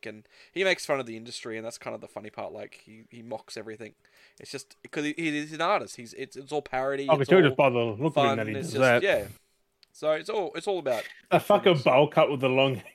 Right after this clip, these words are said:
Speaker 2: <laughs>
Speaker 1: That's it. Like, it's all, it's all
Speaker 2: <laughs>
Speaker 1: performance. It's all part of the act. It's all part of the character, and he loves being a character. Like, everything he does is all in character. There's not much, like, truth really know of him. So it's, it's, um, yeah.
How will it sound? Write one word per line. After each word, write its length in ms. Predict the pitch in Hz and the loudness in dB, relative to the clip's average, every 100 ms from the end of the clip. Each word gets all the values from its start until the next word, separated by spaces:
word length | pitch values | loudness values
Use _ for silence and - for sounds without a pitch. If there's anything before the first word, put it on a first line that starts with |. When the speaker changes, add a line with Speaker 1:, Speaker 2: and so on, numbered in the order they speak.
| - - _ | -18 -18 _
Speaker 2:
<laughs> 440 | _ _ - - | _ _ -20 -4
Speaker 1:
That's 240 | 247 214 185 | 4 4 6
it. 160 | 226 185 | 4 6
Like, 120 | 185 | 2
it's 120 | - | 2
all, 180 | 240 254 | 4 6
it's 100 | - | 6
all 100 | 220 | 4
Speaker 2:
<laughs> 120 | 214 | 4
Speaker 1:
performance. 500 | 190 170 180 135 110 | -2 0 0 -2 -6
It's 160 | 143 - | -12 -4
all 160 | 175 160 | -4 -4
part 280 | 160 139 | -2 2
of 120 | 135 117 | 2 2
the 80 | |
act. 160 | 131 131 | -2 -4
It's 100 | - | -8
all 60 | 143 | -4
part 140 | 147 | -2
of 60 | 123 | -2
the 60 | |
character, 280 | 107 127 - | -4 -8 -8
and 80 | 127 | -12
he 80 | 139 | -4
loves 200 | 143 151 | -2 -2
being 280 | 147 131 117 | -6 -10 -12
a 40 | |
character. 440 | - 123 127 - | -6 -6 -6 -8
Like, 280 | 110 110 - _ _ _ _ _ - | -12 -12 -16 _ _ _ _ _ -4
everything 320 | 160 156 143 | -2 -2 -4
he 100 | 143 | -2
does 220 | 139 127 | -2 -2
is 60 | 127 | -6
all 100 | 123 | -10
in 80 | |
character. 420 | 110 131 127 - 104 | -6 -4 -4 -6 -12
There's 200 | 104 120 | -12 -12
not 160 | 123 | -10
much, 220 | 117 110 - - | -10 -12 -18 -8
like, 220 | 123 107 _ _ _ _ _ | -6 -6 _ _ _ _ _
truth 360 | - 156 139 - | -14 -10 -10 -10
really 280 | 127 120 110 | -16 -14 -12
know 240 | 110 123 | -8 -8
of 80 | 113 | -8
him. 220 | 107 104 135 _ _ _ _ _ _ - | -12 -16 _ _ _ _ _ _ _ -14
So 240 | - 117 | -4 -4
it's, 300 | 107 127 - | -2 -6 -8
it's, 300 | 151 139 - | -10 -8 -6
um, 340 | 143 131 123 117 _ _ _ _ _ _ _ _ _ - | -2 -2 -4 -12 _ _ _ _ _ _ _ _ _ -14
yeah. 300 | 113 131 101 | -6 -4 -4